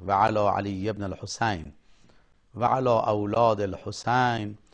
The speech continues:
و علی اصحاب الحسین.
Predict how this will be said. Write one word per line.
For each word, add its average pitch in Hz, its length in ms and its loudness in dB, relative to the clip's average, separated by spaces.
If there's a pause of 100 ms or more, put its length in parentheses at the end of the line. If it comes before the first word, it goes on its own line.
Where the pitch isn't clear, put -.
(340)
و 107 60 0
علی 104 240 2
اصحاب 107 880 2
الحسین. 95 920 -6